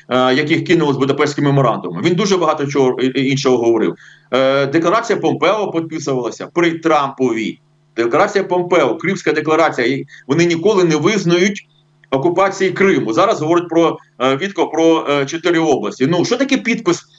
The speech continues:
взагалі, е, Трампа, якщо він дезавоював підпис Трампа? Що таке підпис Путіна? Якщо, е, хтось вірить Путіну, то це тільки проблема того, хто вірить.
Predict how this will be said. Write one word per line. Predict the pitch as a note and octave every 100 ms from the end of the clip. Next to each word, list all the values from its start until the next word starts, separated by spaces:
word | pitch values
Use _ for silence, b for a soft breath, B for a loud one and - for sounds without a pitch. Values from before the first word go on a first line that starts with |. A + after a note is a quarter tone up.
| b A2+
взагалі, | D#3 E3 F3 F3+ E3+
е, | C#3+ D3 C#3+ C#3 C3
Трампа, | E3+ F#3 G3+ E3+
якщо | D3+ D3 E3+
він | E3 D#3+
дезавоював | D3+ D3 D3+ D#3 D3+ -
підпис | D3+ D3 -
Трампа? | C#3 G2 - - b b
Що | - A3+
таке | C4 B3
підпис | B3+ C4 C4
Путіна? | - G3 F3 C#3+ A#2
Якщо, | B2+ C#3 F3+ F3+ - - B B -
е, | D3 D3
хтось | - F#3+ -
вірить | F3+ E3+ E3
Путіну, | F3 E3+ D3+ C#3+
то | C#3+
це | E3
тільки | E3 D3+ D#3
проблема | D3+ D3+ D#3 D3+
того, | D3+ D#3+
хто | D#3+ D#3
вірить. | C#3+ A#2+ A#2 -